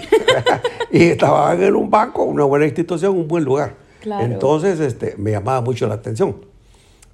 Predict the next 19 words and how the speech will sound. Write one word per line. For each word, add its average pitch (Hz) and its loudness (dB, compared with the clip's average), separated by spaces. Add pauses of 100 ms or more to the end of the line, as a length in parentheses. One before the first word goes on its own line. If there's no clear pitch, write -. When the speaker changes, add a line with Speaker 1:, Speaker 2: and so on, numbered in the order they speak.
Speaker 1:
Pero 214 4
como 190 4
la 156 6
vida 180 4
es 180 -4
así, 185 -4 (640)
¿verdad? 123 2
Uno, 147 4
uno 160 4 (480)
piensa 165 0
una 156 -2
cosa 175 0 (640)
y, 120 0
y 120 4
al 113 2
final 117 0
sale 135 4
otra 147 2
cosa. 170 0